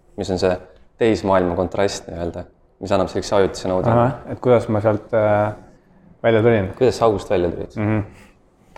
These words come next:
Speaker 2: No, <clears throat> esialgu ma pidin sõltuma rohkem, alguses ma sõltusin rohkem oma tahtejõust või ajutistest inspiratsioonilainetest nii-öelda.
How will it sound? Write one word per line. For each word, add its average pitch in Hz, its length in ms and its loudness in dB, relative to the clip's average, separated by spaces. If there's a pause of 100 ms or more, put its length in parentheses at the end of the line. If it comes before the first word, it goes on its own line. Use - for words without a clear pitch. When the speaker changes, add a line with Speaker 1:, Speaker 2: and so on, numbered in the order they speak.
(1700)
Speaker 2:
No, 113 220 0 (560)
<clears throat> 127 80 0 (1200)
esialgu 120 640 4 (1040)
ma 110 120 0
pidin 120 440 4 (440)
sõltuma 131 500 4
rohkem, 107 480 0 (1300)
alguses 139 360 4
ma 113 120 2
sõltusin 120 340 2
rohkem 123 340 2
oma 101 180 2
tahtejõust 123 580 2
või 98 200 2
ajutistest 110 680 0
inspiratsioonilainetest 107 1600 -2
nii-öelda. 98 440 -6